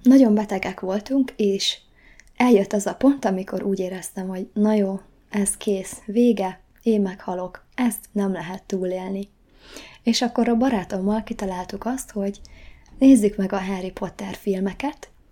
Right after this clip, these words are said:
mert hát nem kéne úgy meghalni, hogy én ezt soha nem láttam. Tudom, hogy mindenki szereti, vagy lehet, hogy nem mindenki szereti, de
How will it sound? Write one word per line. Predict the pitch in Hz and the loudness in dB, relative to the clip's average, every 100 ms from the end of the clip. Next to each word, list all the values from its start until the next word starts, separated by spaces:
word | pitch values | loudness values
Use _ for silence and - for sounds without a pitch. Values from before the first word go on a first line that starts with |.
| _ - - | _ -12 -2
mert | 220 214 220 | 0 0 -2
hát | - 226 233 - _ _ - | -4 -4 -4 -14 _ _ 2
nem | 233 247 | 6 6
kéne | 247 190 185 | 4 -2 -2
úgy | 190 180 | -4 -4
meghalni, | 175 - 180 180 | -6 -10 -8 -8
hogy | 175 180 | -8 -6
én | 180 180 | -6 -8
ezt | 180 - | -12 -16
soha | - - 202 180 | -8 -4 -4 -4
nem | 180 180 | -10 -10
láttam. | 185 160 - 185 180 - _ _ - - - - | -12 -12 -10 -8 -10 -16 _ _ -20 -20 -20 -10
Tudom, | 269 262 226 | 0 4 4
hogy | 220 | 4
mindenki | 196 202 190 190 185 | 4 4 2 -2 -4
szereti, | - 170 175 - 226 233 _ _ _ - | -6 -6 -8 -4 -4 -4 _ _ _ -10
vagy | 196 196 196 196 | -4 -2 -2 -2
lehet, | 226 208 | 0 0
hogy | 202 | -2
nem | 185 190 | -2 -2
mindenki | 180 170 170 170 | -4 -6 -8 -8
szereti, | 190 185 180 - 196 | -8 -8 -8 -8 -8
de | 190 | -6